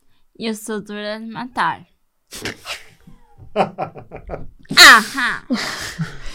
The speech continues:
Speaker 2: E quem é que tu conheces que adoras e que também era duro, é duro de matar? E que
Speaker 1: Hum.
Speaker 2: conheceste o ano passado. Que ela diz que era do mesmo partido dele, o Partido dos Duros de Matar.
Speaker 1: Hum.
Speaker 2: Quem é que era duro de matar?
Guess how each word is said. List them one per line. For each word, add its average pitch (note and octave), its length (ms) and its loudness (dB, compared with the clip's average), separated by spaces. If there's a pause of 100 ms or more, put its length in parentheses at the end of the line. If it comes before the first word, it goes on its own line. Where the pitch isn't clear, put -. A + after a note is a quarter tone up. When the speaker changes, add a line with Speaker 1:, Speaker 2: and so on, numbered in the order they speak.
(280)
Speaker 2:
E C#4 80 2
quem F4 320 2
é F#4 60 -6
que - 120 -14
tu D#4 180 -6
conheces A#3+ 560 -2
que - 280 -2
adoras G3 580 2
e A3+ 60 -8
que - 120 -16
também G#3+ 320 -4
era G3+ 160 0
duro, F3 260 -4 (140)
é F#3+ 140 0
duro F3 220 -6
de E3 100 -4
matar? D#3+ 420 -4 (1200)
E F#3 100 0
que G#3+ 60 -2
Speaker 1:
Hum. G3+ 60 -6
Speaker 2:
conheceste G3+ 500 -2
o G3 40 -4
ano G3 100 -4
passado. - 520 -6 (680)
Que - 80 -4
ela F3 100 4
diz F3 140 -4
que - 100 -8
era E3+ 140 -2
do E3+ 80 -4
mesmo F3+ 280 -6
partido E3 420 -10
dele, C#3 140 -10
o C3+ 60 -14
Partido E3 380 -8
dos - 180 -12
Duros G3 320 -4
de D#3+ 60 -6
Matar. C#3+ 400 -4 (100)
Speaker 1:
Hum. G3 540 -8 (920)
Speaker 2:
Quem F#4+ 220 2
é D#4+ 40 4
que - 120 -2
era A#3 160 0
duro G#3 220 -4
de G3 100 -6
matar? F#3+ 440 -6